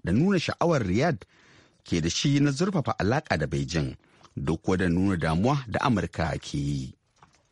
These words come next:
Yau Alhamis, sojojin Myanmar sun ce an ceto fiye da 'yan Rohingya ɗari da hamsin daga wani jirgin ruwa da ya tsaya kusa da gabar tekun Thailand.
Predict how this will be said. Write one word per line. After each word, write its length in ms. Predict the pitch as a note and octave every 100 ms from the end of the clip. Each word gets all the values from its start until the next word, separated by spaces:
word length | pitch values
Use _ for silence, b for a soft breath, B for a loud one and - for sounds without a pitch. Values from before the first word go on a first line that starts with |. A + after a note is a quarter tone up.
| _ _ _ - B B B B B B B B B
Yau 240 | F#2+ B2 A3
Alhamis, 320 | E3+ F3 D3+
sojojin 380 | D#3 F3 F3+ G3
Myanmar 320 | D#3 E3+ E3
sun 220 | - C#3+
ce 80 | D3
an 160 | - C#3
ceto 340 | - D#3+ E3 D#3+
fiye 180 | - C#3
da 80 | B2+
'yan 140 | B2+ C#3+
Rohingya 480 | C#3 G2+ C#3 C#3+ -
ɗari 320 | F#2 G2 D3
da 100 | C#3
hamsin 300 | F#2 F2 B2+
daga 160 | A2+ F2
wani 180 | G#2 A#2
jirgin 360 | B2 B2 B2+
ruwa 180 | B2+ C3+
da 100 | C3
ya 120 | G#2 A2
tsaya 300 | - C3 F#2
kusa 240 | - G#2
da 80 | B2+
gabar 380 | E2+ A2+ - F#2+
tekun 380 | - E2+ - A#2
Thailand. 540 | G2 C#2+ D2+ C#2+ B1